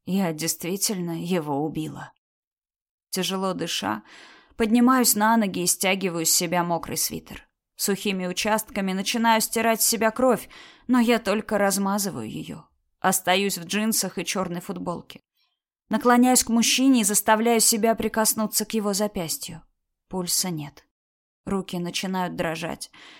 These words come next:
Не задумываясь, вытаскиваю нож из его шеи и снова прячу оружие в ботинок.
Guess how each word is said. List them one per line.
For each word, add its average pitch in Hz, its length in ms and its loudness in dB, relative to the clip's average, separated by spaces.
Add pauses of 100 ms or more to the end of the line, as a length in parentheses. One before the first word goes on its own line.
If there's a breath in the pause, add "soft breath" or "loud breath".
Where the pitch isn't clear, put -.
(140 loud breath)
Не 226 140 4
задумываясь, 214 680 4
вытаскиваю 202 680 2
нож 202 360 2
из 185 160 -2
его 185 220 -2
шеи 208 440 0
и - 160 -4
снова 202 420 2
прячу 175 460 0
оружие 160 420 -2
в 151 60 -14
ботинок. - 640 -6